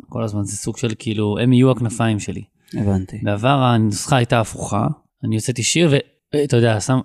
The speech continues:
Speaker 1: זה כמו לזרוק אבן במים ולחכות שהאדווה תראה, "או, הנה יש אדווה." לזרוק
Speaker 2: כן.
Speaker 1: אבן,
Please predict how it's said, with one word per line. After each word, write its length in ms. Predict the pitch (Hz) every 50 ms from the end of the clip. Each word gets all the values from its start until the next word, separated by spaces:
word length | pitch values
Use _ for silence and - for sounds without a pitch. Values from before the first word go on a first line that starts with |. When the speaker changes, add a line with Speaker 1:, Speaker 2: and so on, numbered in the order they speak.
| - _ -
Speaker 1:
זה 160 | 117 107 -
כמו 140 | - 135 143
לזרוק 300 | 139 117 127 131 - -
אבן 220 | 135 127 139 131
במים 340 | 120 120 117 131 147 165 160
ולחכות 360 | 127 123 - - - - 127 -
שהאדווה 320 | - 127 110 113 113 117
תראה, 320 | - - 107 113 - -
"או, 220 | 131 147 156 151 165
הנה 140 | 165 160 160
יש 140 | 160 139
אדווה." 260 | 147 135 123 123 123 104 - _ _ _ - - _ _
לזרוק 260 | - 117 - - - -
Speaker 2:
כן. 80 | 151
Speaker 1:
אבן, 180 | 147 156 175